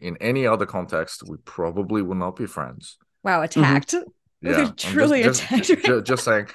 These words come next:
Speaker 1: And th-, and then jujitsu makes it even worse 'cause you're like, "All right, well, I guess these are my friends now."
Speaker 2: <laughs> Yeah.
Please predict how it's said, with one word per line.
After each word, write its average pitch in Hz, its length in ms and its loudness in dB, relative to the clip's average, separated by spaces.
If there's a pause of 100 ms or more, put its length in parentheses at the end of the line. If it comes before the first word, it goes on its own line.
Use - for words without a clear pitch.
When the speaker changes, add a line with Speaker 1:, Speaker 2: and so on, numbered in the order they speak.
(300)
Speaker 1:
And 120 160 0
th-, 127 100 -6 (280)
and 110 200 -2
then 120 140 0
jujitsu 117 420 -4
makes 110 180 -2
it 110 60 -2
even 98 320 -4
worse 95 240 2
'cause 95 180 -8
you're 95 140 -2
like, 85 240 0
"All 156 60 0
right, 160 80 8
well, 131 180 2
I 107 80 2
guess 135 140 -4
these 147 180 -6
are - 20 -8
my 117 100 -4
friends 117 300 0
now." 82 220 -8 (120)
Speaker 2:
<laughs> - 120 -20
Yeah. 254 360 4